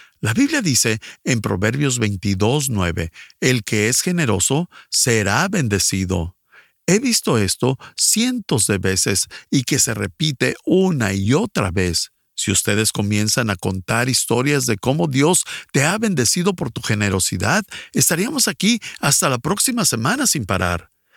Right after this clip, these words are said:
Creo que mi esposa y yo, en el tiempo que llevamos de casados, el tiempo en que más hemos visto a Dios bendecirnos por nuestra generosidad,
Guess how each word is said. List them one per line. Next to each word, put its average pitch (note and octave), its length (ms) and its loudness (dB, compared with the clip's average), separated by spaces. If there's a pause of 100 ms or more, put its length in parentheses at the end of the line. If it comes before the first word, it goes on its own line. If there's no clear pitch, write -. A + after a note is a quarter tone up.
(360)
Creo D#4+ 300 2
que A#2 380 0
mi A#2 180 2
esposa A#2 440 0
y C3 80 -2
yo, G#2 300 0 (260)
en C3 140 2
el C3 120 2
tiempo E3+ 240 -2
que F3 100 -4
llevamos B2 480 0
de B2 80 -2
casados, F#2 580 -2 (300)
el B2 240 2
tiempo G3+ 420 0
en E3 120 -2
que A2+ 420 -2 (260)
más G3 520 0
hemos A2+ 280 -2
visto A2 280 0
a G#2+ 60 2
Dios G#2+ 300 0
bendecirnos G#2 680 0
por G2+ 160 -4
nuestra G2 300 0
generosidad, F#2+ 720 0